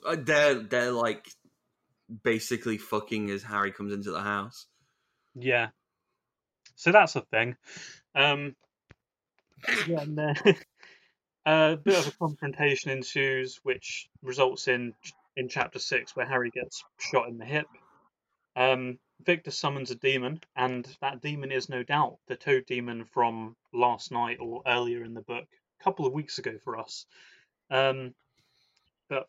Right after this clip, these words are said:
Speaker 2: foolishly, he gives away the demon's name to Harry, and I can't remember if this is fully established yet, but names are power, there's power in a name. Um, the demon's name is Kal Shazak.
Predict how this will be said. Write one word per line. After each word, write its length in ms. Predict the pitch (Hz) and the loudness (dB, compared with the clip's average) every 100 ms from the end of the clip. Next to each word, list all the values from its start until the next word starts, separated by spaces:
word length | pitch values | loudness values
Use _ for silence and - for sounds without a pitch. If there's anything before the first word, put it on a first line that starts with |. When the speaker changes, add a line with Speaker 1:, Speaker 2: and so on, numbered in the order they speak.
| _ | _
Speaker 2:
foolishly, 640 | 175 156 131 - 120 117 - | 4 4 0 -4 -4 -4 -10
he 120 | 127 | -8
gives 300 | 143 131 135 | -2 -2 0
away 220 | 127 131 | 4 4
the 100 | 120 | 2
demon's 440 | 123 127 117 113 | -4 -6 -6 -8
name 220 | 120 123 120 | -8 -8 -8
to 80 | - | -6
Harry, 320 | 113 107 117 | -4 -4 -6
and 240 | 120 120 - _ _ _ _ _ 127 | -8 -8 -12 _ _ _ _ _ -6
I 40 | |
can't 280 | - 165 160 | 4 4 4
remember 140 | 170 | 0
if 100 | 165 | 0
this 100 | 170 - | -6 -10
is 140 | 151 - _ - | -18 -20 _ 12
fully 260 | 196 151 | 12 12
established 560 | 135 - 151 151 131 - | 0 -2 -4 -4 -8 -10
yet, 120 | 120 - | -18 -18
but 100 | 127 | -14
names 600 | 127 131 123 120 117 - _ _ _ _ - | -4 -2 -2 -8 -10 -16 _ _ _ _ -2
are 120 | 117 | -2
power, 360 | - 135 117 117 | 2 2 2 2
there's 160 | 113 104 | -4 -8
power 440 | - 117 113 113 | 0 0 0 -8
in 100 | 110 | -10
a 60 | 110 | -6
name. 360 | 113 110 110 110 _ - - _ _ - | -4 -4 -6 -14 _ -20 -20 _ _ -4
Um, 420 | 113 110 110 110 _ _ _ _ | 0 0 -4 -14 _ _ _ _
the 80 | 131 | -6
demon's 380 | 131 160 139 127 | 0 0 0 0
name 400 | 131 123 120 113 _ _ _ _ | 2 2 0 -6 _ _ _ _
is 380 | 120 117 113 - _ _ _ - | -2 -2 -4 -14 _ _ _ 0
Kal 360 | 127 117 113 | 6 6 4
Shazak. 560 | 104 - - 120 117 | -4 -8 2 2 2